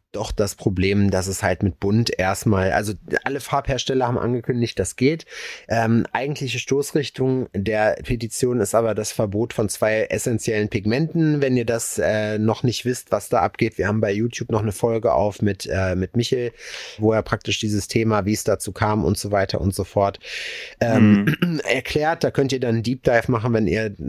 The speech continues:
Speaker 1: euch in das Thema reinlesen wollt und nicht irgendeinen Schrott von irgendwelchen Trotteln lest, äh, die halt sowieso nicht wissen, was abgeht, sondern von denen
Speaker 2: Hören, Leute, hören
Speaker 1: genau,
Speaker 2: wollt.
Speaker 1: die an vorderster Front sind. Und ja,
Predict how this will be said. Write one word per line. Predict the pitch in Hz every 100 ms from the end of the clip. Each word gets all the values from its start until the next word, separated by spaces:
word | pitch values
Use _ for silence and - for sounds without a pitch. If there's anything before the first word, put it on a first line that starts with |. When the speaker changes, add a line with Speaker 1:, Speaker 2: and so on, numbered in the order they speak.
| 65 76
Speaker 1:
euch | 107 120
in | 113
das | 107
Thema | - 113 110
reinlesen | 101 110 110 107 107 98
wollt | 107 101
und | 98
nicht | 107 113
irgendeinen | 92 95
Schrott | - 110 -
von | 107
irgendwelchen | 87 104 98 101 101
Trotteln | 113 - 104
lest, | 101 104 - -
äh, | 92 101 95 87
die | 73 82 82 90 104 101
halt | 98 -
sowieso | 92 95 101 110 123
nicht | 110 104
wissen, | - 107 98
was | -
abgeht, | 92 - 110
sondern | - 104 101
von | 101
denen | 135
Speaker 2:
Hören, | 147 147 120
Leute, | 104 92 95 95
hören | 131 143 123
Speaker 1:
genau, | 104 87 85
Speaker 2:
wollt. | 82 - - - - - -
Speaker 1:
die | 117 85
an | 104
vorderster | - 131 127 120 - 104
Front | - 120 135 131 - _ - - - - - - - - -
sind. | 139 170 151 151 - - 127
Und | - 139 139 127 -
ja, | 139 131 113